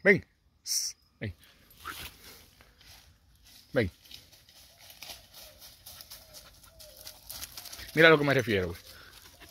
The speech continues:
No importa que hagan una fogata ahí. El problema es eso, mira, güey. El plástico, ¿cuál es la necesidad?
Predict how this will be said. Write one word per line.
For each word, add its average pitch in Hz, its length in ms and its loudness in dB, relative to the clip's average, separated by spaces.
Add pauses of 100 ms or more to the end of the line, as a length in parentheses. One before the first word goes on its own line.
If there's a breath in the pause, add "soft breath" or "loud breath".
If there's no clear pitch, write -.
(1040)
No 139 100 2
importa 143 320 6
que 127 80 4
hagan 127 420 2
una 120 440 2
fogata 98 420 0
ahí. 87 140 -6 (580 loud breath)
El 107 80 -6
problema 113 440 2
es 147 60 6
eso, 127 140 -2
mira, 95 200 -2
güey. 90 120 -10 (1300)
El 87 140 -6
plástico, 107 540 0
¿cuál 139 160 4
es 85 60 -2
la 78 80 -4
necesidad? 92 440 -4